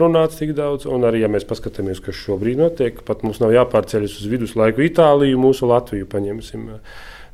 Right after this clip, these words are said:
Mēs redzam tieši to pašu, kas ir redzams šajā operā. Lūk, ir viens cilvēks, kurš savu varu vēlas izmantot visu labumam un kaut kādai, em, vienošanai un apvienošanai,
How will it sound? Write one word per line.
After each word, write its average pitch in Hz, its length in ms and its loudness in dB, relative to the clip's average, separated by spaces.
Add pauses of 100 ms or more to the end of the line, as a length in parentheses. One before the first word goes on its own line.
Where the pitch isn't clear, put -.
Mēs 107 160 0
redzam 113 240 2
tieši 131 380 0
to 107 100 2
pašu, 156 600 2 (680)
kas 117 400 4
ir 120 80 2
redzams 110 320 0
šajā 101 300 0
operā. 98 320 -8 (520)
Lūk, 110 320 -4
ir 123 80 2
viens 147 240 4
cilvēks, 135 400 2
kurš - 240 -4
savu 120 300 4
varu 120 260 6
vēlas 110 400 4
izmantot 101 720 -4
visu 104 400 -6
labumam 131 540 2 (100)
un 113 80 -4
kaut 107 300 -6
kādai, 104 420 -2 (160)
em, 107 360 -12 (280)
vienošanai 127 960 4
un 107 160 2
apvienošanai, 170 800 0